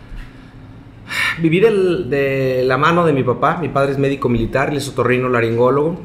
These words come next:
y, pues, mi niñez fue acompañarlo. Desde que yo tengo uso de razón, mi enseñanza junto a la consulta, junto a los procedimientos,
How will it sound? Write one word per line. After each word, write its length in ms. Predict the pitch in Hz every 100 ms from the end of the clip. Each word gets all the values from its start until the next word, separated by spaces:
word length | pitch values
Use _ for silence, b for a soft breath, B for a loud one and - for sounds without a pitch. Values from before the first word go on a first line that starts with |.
| - - -
y, 80 | 143
pues, 280 | 123 135 135
mi 100 | 143
niñez 360 | 143 147 175 175
fue 200 | 170 170
acompañarlo. 680 | 170 156 139 143 135 117 110 - - - - - -
Desde 1300 | - 117 110 117 113 110 110 110 113 113 110 110 110 110 - - - - - - -
que 100 | 117
yo 120 | 123
tengo 220 | 127 147 151
uso 160 | 151
de 60 | 143
razón, 400 | 127 120 131 139 - - - - - - -
mi 200 | 123 120
enseñanza 920 | 120 120 123 131 139 151 147 143 135 -
junto 200 | 113 117
a 40 |
la 140 | 113
consulta, 640 | 113 110 127 135 131 123 120
junto 280 | 117 110
a 20 | 113
los 100 | 107
procedimientos, 960 | 110 104 110 117 123 120 123 123 -